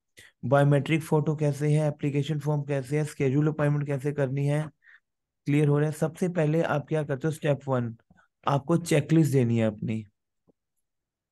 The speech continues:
ये देखो आप, मैं आपको एक checklist भेज रहा हूँ,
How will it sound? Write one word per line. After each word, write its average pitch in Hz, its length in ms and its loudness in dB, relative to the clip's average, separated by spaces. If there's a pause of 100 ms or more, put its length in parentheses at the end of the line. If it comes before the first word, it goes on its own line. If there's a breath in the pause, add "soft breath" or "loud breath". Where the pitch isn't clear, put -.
(380)
ये 123 100 0
देखो 110 380 0
आप, 107 220 -4 (280)
मैं 120 80 2
आपको 123 200 0
एक 135 120 -2
checklist 135 500 -2
भेज 113 220 -2
रहा 117 120 0
हूँ, 143 200 -4